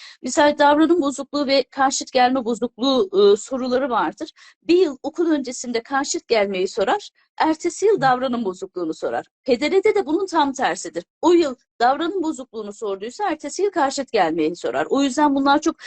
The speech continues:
birbiriyle eşdeğer konular olduğu için ilk başlangıç amaçlı olarak kesinlikle bu soruları bir şöyle bir karıştırmak, bir seçenek analizine en azından seçeneklerde neler varmış diye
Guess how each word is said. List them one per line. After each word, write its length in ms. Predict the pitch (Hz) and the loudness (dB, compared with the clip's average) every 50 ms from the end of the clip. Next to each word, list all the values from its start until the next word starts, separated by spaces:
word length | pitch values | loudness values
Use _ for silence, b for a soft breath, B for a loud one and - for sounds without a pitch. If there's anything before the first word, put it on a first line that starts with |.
| B B B _ | B B B _
birbiriyle 580 | 180 254 262 247 208 247 269 285 285 262 277 - | 0 2 2 2 2 0 0 0 2 2 2 2
eşdeğer 420 | 262 - - - 269 277 302 320 | 2 -2 0 2 4 4 4 2
konular 360 | 311 - 294 233 247 220 220 208 | 0 -2 -4 -4 0 0 2 2
olduğu 260 | 208 196 190 190 202 | 2 2 0 0 -4
için 280 | 190 190 - - 339 B B B B B B _ | -6 -4 -4 -6 -8 B B B B B B _
ilk 220 | 285 359 - _ | 0 0 0 _
başlangıç 580 | 269 254 - - - 277 262 269 277 196 - 302 | 0 0 0 -2 -4 -4 -4 -4 -6 -8 -8 -8
amaçlı 400 | 269 240 214 233 240 - - 240 | -6 -6 -6 -6 -8 -6 -6 -4
olarak 280 | 240 233 226 240 240 | -2 -2 -2 -4 -4
kesinlikle 480 | - 269 254 - 311 320 349 - - 247 | -6 -12 -10 -6 -6 -6 -4 -4 -6 -8
bu 60 | 240 | -8
soruları 440 | - - 277 262 226 233 240 233 226 | -10 -10 -10 -8 0 0 0 0 0
bir 40 | 240 | -6
şöyle 260 | - 277 240 220 214 | -8 -6 -8 -8 -8
bir 60 | 240 | -8
karıştırmak, 720 | - - 269 247 - - - - 240 240 233 208 196 202 B B B B B B - | -6 -4 -2 -2 -2 -2 0 2 2 4 4 4 2 0 B B B B B B -2
bir 240 | 220 269 254 - _ | 0 0 0 0 _
seçenek 520 | - - - 269 - - 262 285 311 302 | -8 -8 -6 -6 -4 0 0 0 2 2
analizine 480 | 302 269 254 254 240 240 - 247 240 226 | 0 0 0 -2 -4 -4 -4 -4 -4 -4
en 160 | - 214 226 | -4 -4 -4
azından 300 | 220 220 233 220 208 208 | -4 -6 -2 0 0 0
seçeneklerde 800 | - - 226 214 - 226 226 233 _ 233 233 233 233 247 254 247 | 2 0 -2 -2 0 -2 -2 -2 _ 2 2 2 2 0 0 0
neler 260 | 226 233 240 247 247 | 2 4 4 4 6
varmış 460 | 240 233 214 202 196 196 - - - | 4 4 4 4 2 0 -4 -6 -4
diye 180 | 220 247 320 | -4 -4 -4